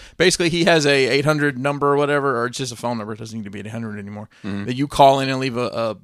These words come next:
Speaker 1: a, a story about wrestling, and it could be, you know, some of it's, like, kinda fucking tragic shit, but most,
Speaker 2: Sure.
Speaker 1: most of the time it's funny interactions with these guys that, you know, live on the road.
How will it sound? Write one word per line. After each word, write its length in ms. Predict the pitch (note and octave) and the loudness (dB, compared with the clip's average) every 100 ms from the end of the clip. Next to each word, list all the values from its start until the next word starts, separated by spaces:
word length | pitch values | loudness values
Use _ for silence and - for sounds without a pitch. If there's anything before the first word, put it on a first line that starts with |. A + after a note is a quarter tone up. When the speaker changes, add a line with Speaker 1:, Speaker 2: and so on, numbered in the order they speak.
| - | -12
Speaker 1:
a, 40 | A2 F2 | -10 -10
a 40 | |
story 380 | - - F#3 D#3 | 0 4 6 6
about 340 | D3 C#3 D#3+ | 6 6 6
wrestling, 400 | - G#3 - E2 | 4 2 0 -8
and 80 | A2 | -10
it 100 | A#2 | -8
could 140 | D#3+ B2+ | -8 -6
be, 380 | C3 C3 B2 - _ _ _ | -6 -6 -8 -12 _ _ _
you 140 | - A#2+ | -6 -4
know, 100 | A2+ | -2
some 240 | - D#3 | 0 0
of 140 | D3+ D3 | 2 2
it's, 180 | C3+ | 0
like, 160 | B2 A#2 | -6 -8
kinda 240 | - A#2+ | -8 -8
fucking 300 | - A#2 - | -10 -18 -16
tragic 420 | G#2+ E3 D#3+ D3+ - | 0 2 2 0 -6
shit, 360 | - D#3 D3 | 0 2 0
but 80 | A#2 | 0
most, 320 | C#3 F#3 B2+ | 4 4 4
Speaker 2:
Sure. 80 | - - | -6 4
Speaker 1:
most 200 | F#3+ F#3 | 4 6
of 80 | |
the 40 | E3 | 6
time 160 | E3+ | 6
it's 120 | D#3+ - | 6 4
funny 340 | F#3 F3+ E3+ | 8 8 8
interactions 600 | D#3 C#3+ C#3 C#3 C3+ C#3 | 4 6 6 4 0 -2
with 120 | C3+ C3 | -2 -2
these 200 | C3 B2+ | -4 2
guys 300 | C3 C3 B2 | 4 4 2
that, 260 | B2 A2 | -6 -8
you 80 | C3 | -6
know, 140 | B2 | -4
live 260 | B2 C3 B2+ | -4 -4 -4
on 120 | B2+ | -4
the 80 | A#2 | -4
road. 360 | A#2 A#2 A#2 | -2 -2 -4